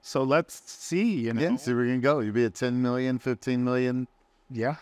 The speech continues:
Speaker 2: before you know it.
Speaker 1: That's the goal, you know, to get to the next threshold of, like, the twenty-five million, you know. It happens for other agents. My mantra in twenty twenty, 'cause prior to that, I didn't think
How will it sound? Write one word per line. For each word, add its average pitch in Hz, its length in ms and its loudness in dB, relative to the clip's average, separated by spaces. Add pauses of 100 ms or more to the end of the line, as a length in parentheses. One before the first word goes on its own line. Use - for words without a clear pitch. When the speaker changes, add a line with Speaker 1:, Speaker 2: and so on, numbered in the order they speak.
(180)
Speaker 2:
before 113 280 2
you 120 80 4
know 127 220 0
it. 92 120 -4
Speaker 1:
That's 131 280 0
the 135 100 -6
goal, 143 520 0
you 127 140 -2
know, 147 420 -2 (180)
to 131 160 -2
get 123 220 -2
to 151 100 -6
the 131 100 -2
next 131 260 -2
threshold 123 520 -4
of, 107 160 -4
like, 117 160 -2
the 127 100 -4
twenty-five 127 680 -2
million, 101 520 -2
you 110 160 -6
know. 110 300 -4 (460)
It 143 100 -2
happens 196 340 2
for 190 140 -2
other 151 200 0
agents. 151 340 -2
My 147 140 0
mantra 156 440 0
in 131 100 0
twenty 143 280 -2
twenty, 147 440 -4 (640)
'cause 165 180 -2
prior 190 380 2
to 160 240 -4
that, 180 300 4
I 165 80 0
didn't 165 180 0
think 160 220 -2